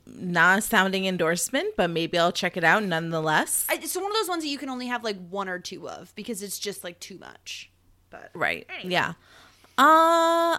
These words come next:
Speaker 1: I'm sticking with our, uh, sponsor, Poland Spring, today. Just
Speaker 2: <laughs>
Speaker 1: some H two O no. Um, I just didn't feel like going into the basement and grabbing something. I don't
Speaker 2: That's
Speaker 1: know.
Speaker 2: fair.
Speaker 1: Just wasn't in the mood.
Speaker 2: Yeah.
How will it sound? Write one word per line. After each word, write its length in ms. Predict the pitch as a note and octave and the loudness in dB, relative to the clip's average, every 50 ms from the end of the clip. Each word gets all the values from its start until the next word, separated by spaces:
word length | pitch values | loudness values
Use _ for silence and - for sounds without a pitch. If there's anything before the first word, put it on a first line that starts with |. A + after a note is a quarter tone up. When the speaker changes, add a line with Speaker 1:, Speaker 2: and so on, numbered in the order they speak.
| - | 4
Speaker 1:
I'm 280 | - B3+ C4+ D4+ G4+ A#4 | 6 8 8 8 6 4
sticking 800 | A#4 - - E4+ E4 - D4+ D#4 D#4 D#4 D#4+ D#4+ D#4 D4+ C#4+ B3 | 0 0 0 -2 -2 -2 -2 -2 -2 -2 -2 -2 -2 -4 -2 2
with 240 | B3 A#3 A#3 A#3 - - | 2 2 2 0 4 6
our, 720 | F#3+ G3 G3+ G#3 G3+ G3 G3 G3 G3 G3 G3 G3 G3 - - _ - | 8 8 10 8 8 8 8 10 10 10 10 8 6 4 0 _ 2
uh, 320 | F#3+ G3+ F#3+ F#3 F#3 F#3 G3 | 4 6 8 8 6 4 2
sponsor, 840 | G3+ - - - G#3+ F#3+ F#3 F3+ A#3+ A#3 - - G3+ F#3+ F#3 F#3+ G3 | 0 -2 0 2 4 4 6 4 4 0 0 0 2 2 4 2 0
Poland 500 | F#3 - - G3+ F#3+ G3 G#3 A3 A#3+ A#3+ | 0 -2 -2 0 2 2 4 4 2 2
Spring, 640 | - - - - - F#3 F3 E3+ D#3+ E3 E3+ F3+ F#3 | 2 -2 -2 2 4 6 6 6 4 2 0 -2 -4
today. 600 | - - F#3+ F3 E3+ D#3+ D#3+ E3 E3+ F#3+ G#3 A3 | -4 -4 -2 0 0 2 2 2 2 2 2 0
Just 480 | G3 - G3+ G3 G3 - - - - - - - - | 0 0 0 0 0 0 -2 -6 -6 -8 -14 -18 -16
Speaker 2:
<laughs> 140 | - - F4 | -12 -10 -8
Speaker 1:
some 360 | - - A#3 G#3+ G3+ G3 G3 F3+ - - | 0 4 4 4 6 4 2 0 -2 -4
H 480 | F#3 F3 F#3+ F#3+ G3+ - - - - - | -2 0 0 0 0 0 0 0 0 0
two 460 | - - A#3 G#3+ G3 F#3+ F#3+ F#3 F3+ | 0 2 4 4 4 4 4 2 0
O 240 | - F3+ F#3 F#3 F#3 | 0 0 0 0 0
no. 600 | F3+ F3 F3 E3+ E3 D#3+ D3+ D#3 E3 F3+ A3+ C#4+ D#4 - _ _ _ _ _ _ _ _ _ _ _ _ _ _ - | -2 0 0 2 2 4 2 2 2 2 0 -2 -4 -8 _ _ _ _ _ _ _ _ _ _ _ _ _ _ 0
Um, 360 | - A3+ A3+ A#3 A#3+ A#3+ A#3 - | 2 4 6 4 4 4 2 -2
I 40 | D4 | -2
just 240 | D#4+ - - - - | -2 -2 -4 -4 -4
didn't 140 | - A4+ A4+ | -4 -6 -6
feel 160 | - - F#4 | -2 0 0
like 160 | G4 G#4 E4 B3 | 2 2 0 0
going 220 | G#3+ G3+ A3 B3 | 0 0 2 0
into 180 | D4+ - D4 C4+ | 0 -2 -4 -4
the 100 | G#3+ F#3 | -2 0
basement 440 | F3+ F3 G3+ - - G3+ F#3 F3 | 0 0 -2 -2 -2 -2 -2 -2
and 60 | E3+ D#3+ | -2 0
grabbing 360 | D3+ C#3 B2 C#3 D3+ D#3+ D#3+ | 2 2 4 4 2 0 -4
something. 420 | D#3+ - D3+ A#2+ B2+ - C3+ C#3+ C#3+ | -4 -4 -4 -4 -4 -4 -6 -4 -4
I 100 | C#3+ D#3 | -2 -2
don't 120 | G3+ F#3+ D#3+ | -2 -2 0
Speaker 2:
That's 200 | D3+ D3+ C3 A#2+ | 2 2 2 0
Speaker 1:
know. 60 | D3 | -2
Speaker 2:
fair. 180 | E3 F#3+ G#3 G#3 _ _ _ _ _ _ _ _ _ _ _ - | -6 -8 -12 -14 _ _ _ _ _ _ _ _ _ _ _ -6
Speaker 1:
Just 220 | - A#3+ A#3 - | -6 -6 -2 0
wasn't 260 | - A#3+ A#3 B3+ B3+ B3+ | 0 0 2 2 2 2
in 60 | B3 | 4
the 60 | B3 A#3+ | 4 2
mood. 320 | B3 A#3 F3+ C#3+ C#3 E3 F#3 | 2 2 0 0 -4 -6 -8
Speaker 2:
Yeah. 140 | F4 F4+ | -10 -12